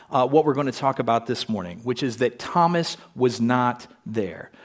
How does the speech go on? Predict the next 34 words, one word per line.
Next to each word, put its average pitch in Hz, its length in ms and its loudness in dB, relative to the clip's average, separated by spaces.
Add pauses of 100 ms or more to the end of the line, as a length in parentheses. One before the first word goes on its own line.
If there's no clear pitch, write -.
(140)
One 165 200 6
of 180 80 4
the 185 80 8
disciples 127 560 2
was 113 180 -2
not 147 220 4
with 131 180 2
them 104 160 -2
on 113 160 -2
that 113 160 -2
first 151 380 2
resurrection 117 680 0
day 92 420 -4
and 117 140 -2
did 131 140 0
not 175 220 2
have 139 200 0
the 139 80 4
benefit 110 460 -2
of 104 160 -10
getting 127 260 -6
to 117 160 -8
see 165 540 -2
and 127 100 -2
experience 113 720 -2 (240)
the 131 80 2
risen 120 280 2
Christ. 123 580 -10 (520)
He 139 140 0
missed 160 400 2
it. - 120 -10 (320)
He - 160 -4
wasn't 151 440 -2
there. 104 400 -4